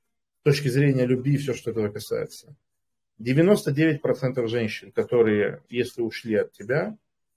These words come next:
потом они обнаруживают, что у тебя успех у других женщин, они ничего не могут поделать с тем, чтобы снова объявиться в твоём клубе. Она от тебя ушла. Она от тебя ушла.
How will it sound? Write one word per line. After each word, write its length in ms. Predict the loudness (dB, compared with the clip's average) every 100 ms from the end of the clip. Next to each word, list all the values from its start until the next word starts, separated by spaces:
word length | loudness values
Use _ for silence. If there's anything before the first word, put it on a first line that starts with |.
| -4
потом 400 | 2 4 4 2
они 180 | 0 2
обнаруживают, 800 | 0 0 2 2 2 -2 -4 -8
что 200 | -4 -4
у 80 |
тебя 280 | -2 2 2
успех 520 | 2 -6 -8 0 0 0
у 120 | -10
других 420 | -8 -6 -6 -8
женщин, 560 | -4 -4 -4 -8 -12 -18 _ _ _ _ -4
они 240 | -2 2
ничего 560 | 2 2 2 0 2 2
не 160 | 0
могут 320 | 0 0 -2 -10 -14
поделать 420 | -10 -4 -4 -4
с 100 | -10 -2
тем, 320 | 0 0 -6
чтобы 400 | 0 2 2 0
снова 400 | -2 -2 2 2
объявиться 500 | 0 -4 -4 -8 -18
в 120 | _
твоём 260 | -8 -6 -8
клубе. 240 | _ -20 _ _ _ _ _ _ _ _ _ _ _ _ _ 0
Она 460 | 6 8 8 6
от 180 | 2 -6
тебя 260 | 0 0 0
ушла. 540 | -6 -14 -10 -10 -12 _ _ _ _
Она 500 | -10 -8 -2 -2 -2
от 120 | -6 _
тебя 240 | -12 -10
ушла. 460 | -12 -16 -18 -18